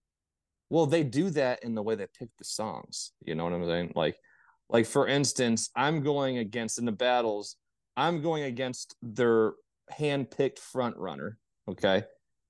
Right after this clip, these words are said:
Uh, dude sounds like George Strait. Now, this dude can't touch my range,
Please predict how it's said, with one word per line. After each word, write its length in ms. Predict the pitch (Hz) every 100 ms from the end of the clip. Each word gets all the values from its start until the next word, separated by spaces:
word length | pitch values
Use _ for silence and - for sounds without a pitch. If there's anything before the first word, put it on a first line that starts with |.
| _ _ _ _
Uh, 460 | 101 101 92 85 78 67 _ _ _ _ _ _ _ _ - 117
dude 260 | 156 156
sounds 440 | - 139 131 131 120
like 220 | 113 95
George 400 | - 123 117 104
Strait. 480 | - - 104 85 - _ _ _ _ _
Now, 200 | 113 117
this 180 | 147 165
dude 280 | 135 160 117
can't 300 | 147 123 -
touch 320 | - 143 -
my 140 | 101
range, 600 | 87 87 95 57 - -